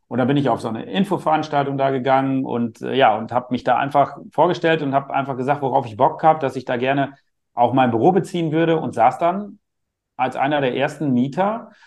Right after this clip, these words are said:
in einem fünfzehn Quadratmeter Büro im ehemaligen Gerling-Konzerngebäude, also auch ganz witzig, auch alte Versicherungswelt, am Friesenplatz gegenüber vom heutigen Twenty-five Hours Hotel,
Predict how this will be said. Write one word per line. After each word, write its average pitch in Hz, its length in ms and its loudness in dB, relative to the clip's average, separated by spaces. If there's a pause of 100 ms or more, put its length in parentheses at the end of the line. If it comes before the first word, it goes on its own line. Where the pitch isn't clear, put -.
(220)
in 139 140 0
einem 143 380 2
fünfzehn 165 440 -2
Quadratmeter 151 640 2
Büro 175 440 -2
im 123 280 0
ehemaligen 127 540 0
Gerling-Konzerngebäude, 165 1800 0
also 117 180 -6
auch 120 120 -4
ganz 147 220 -6
witzig, 151 300 -6
auch 120 120 -2
alte 127 220 -2
Versicherungswelt, 160 840 -4 (520)
am 117 140 -4
Friesenplatz 165 500 0
gegenüber 143 460 2
vom 131 160 -2
heutigen 131 480 -2
Twenty-five 135 460 0
Hours 147 260 -2
Hotel, 160 600 -2